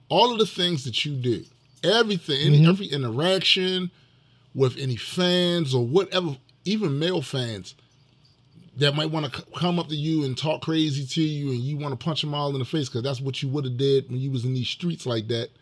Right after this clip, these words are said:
Speaker 2: Uh-huh.
Speaker 1: E-, even with that, you have to put your self-preservation ahead of anything and
Speaker 2: Yep.
Speaker 1: go to the extreme.
Speaker 2: Yeah.
Speaker 1: Because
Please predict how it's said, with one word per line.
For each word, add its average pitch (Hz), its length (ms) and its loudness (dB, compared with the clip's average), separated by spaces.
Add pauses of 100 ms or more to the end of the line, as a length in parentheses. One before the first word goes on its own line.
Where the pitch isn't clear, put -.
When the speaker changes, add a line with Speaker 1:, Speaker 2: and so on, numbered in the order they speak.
Speaker 2:
Uh-huh. 147 600 6 (180)
Speaker 1:
E-, 208 160 0
even 247 340 6
with 151 220 4
that, 165 320 6 (680)
you 170 300 2
have 202 160 4
to 165 80 -4
put 160 320 -2
your 147 120 2
self-preservation 139 1000 -2
ahead 113 240 -4
of - 60 -14 (100)
anything 127 540 -4
and 113 80 -2
Speaker 2:
Yep. 165 160 6
Speaker 1:
go 127 60 0
to 117 160 -8
the 113 240 -10
extreme. 151 1000 0 (400)
Speaker 2:
Yeah. 135 320 2
Speaker 1:
Because 151 260 4